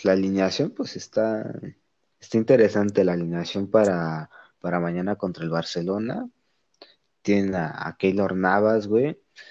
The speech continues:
De laterales a Florenzi y a Kurzawa. En la central va a estar Marquinhos y Kimpembe. De medios va a estar Berratti,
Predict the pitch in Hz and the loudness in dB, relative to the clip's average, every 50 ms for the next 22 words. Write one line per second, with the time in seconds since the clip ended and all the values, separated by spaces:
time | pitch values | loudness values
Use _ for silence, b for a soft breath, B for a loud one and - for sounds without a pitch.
0 | B B B _ 92 90 87 82 82 - 87 85 90 95 104 104 104 101 - - | B B B _ 0 2 2 2 2 0 0 0 2 2 2 2 2 2 0 0
1 | 87 85 82 80 - - - 87 92 85 90 101 113 120 120 120 - 120 123 131 | 2 2 0 -2 -4 -4 -2 0 2 2 2 2 2 0 0 -2 0 0 0 2
2 | 113 90 - - _ - - - - - 107 110 113 117 120 123 127 139 160 170 | 0 -2 -2 -4 _ -12 -10 -8 -4 0 2 2 2 4 2 2 0 0 -2 -4
3 | 151 135 113 92 90 - - 82 165 - - 101 104 110 120 127 - b b b | -4 0 0 0 0 0 -4 -8 -6 -2 2 4 4 4 4 2 -2 b b b
4 | b b b b b b - 95 - - 104 104 104 95 90 90 - - 110 113 | b b b b b b -10 -8 -2 0 0 2 2 2 0 0 -2 0 0 2
5 | 123 131 123 - - 95 - - 95 87 - - 101 110 123 123 120 110 113 131 | 2 2 2 0 -4 -6 -4 -4 -6 -6 -2 0 2 2 2 2 4 4 4 4
6 | 143 - _ _ _ _ _ _ _ _ _ _ _ - - 85 90 90 87 85 | 2 -4 _ _ _ _ _ _ _ _ _ _ _ -10 -2 2 4 4 4 4
7 | 82 82 82 82 80 85 98 104 113 120 117 110 104 104 101 - - - - 101 | 2 0 -2 -4 -4 -2 0 2 4 4 4 4 4 2 0 -2 -2 -2 0 0
8 | 101 101 101 101 101 98 101 101 - - _ _ 113 101 90 87 87 - 107 117 | 0 0 0 -2 -4 -4 -4 -6 -6 -8 _ _ -10 -6 -4 -4 0 4 6 6
9 | 123 120 - _ - 123 135 - - _ | 6 4 2 _ -2 0 0 0 -4 _